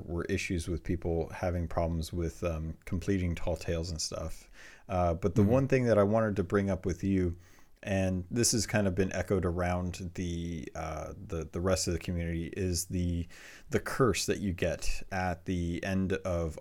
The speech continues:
Speaker 1: all of the commendations, um,
Speaker 2: Mm-hmm.
Speaker 1: not representing y-, uniformly for everyone. And I
Speaker 2: Mm-hmm.
Speaker 1: wanted to ask you, 'cause, uh, in my mind, I, I think it's kinda cool that everyone looks a little different. All the gold hoarders tend to look different as far as their,
Speaker 2: Yeah.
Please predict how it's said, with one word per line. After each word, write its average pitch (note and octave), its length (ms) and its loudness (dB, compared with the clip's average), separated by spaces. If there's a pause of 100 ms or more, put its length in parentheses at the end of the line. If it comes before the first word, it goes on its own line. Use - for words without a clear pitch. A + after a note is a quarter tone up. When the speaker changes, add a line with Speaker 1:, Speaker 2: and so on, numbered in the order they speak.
Speaker 1:
all F2+ 200 2
of F2 120 -2
the E2+ 80 -2
commendations, D#2+ 1120 -2
um, D#2 360 -6
Speaker 2:
Mm-hmm. G2+ 920 0
Speaker 1:
not F2 240 0
representing E2 760 -2 (640)
y-, G2 160 -4 (240)
uniformly F#2+ 800 2
for D#2+ 260 -4
everyone. D2 600 -4 (220)
And F#2+ 460 0
I G2+ 100 6
Speaker 2:
Mm-hmm. G2 80 4
Speaker 1:
wanted A#2+ 320 2
to G#2 140 0
ask G2 380 -2
you, F2+ 180 0
'cause, E2 300 -4 (420)
uh, - 40 -16 (340)
in A2 180 0
my A2+ 160 4
mind, F#2+ 360 4
I, F2+ 180 0 (100)
I F#2 120 0
think G2 280 0
it's - 160 -2
kinda F2+ 280 2
cool G2 220 4
that F2 140 2
everyone F2 300 0
looks E2 200 -2
a G2 40 0
little F#2 240 2
different. F#2 400 0
All G#2 140 6
the G#2 80 6
gold G2 260 2
hoarders G#2 400 2
tend G#2+ 200 0
to G#2+ 60 2
look G#2 160 2
different A2 400 -2
as F2 140 -4
far F2+ 240 0
as F2 120 -2
their, F2 160 0
Speaker 2:
Yeah. F#2 220 4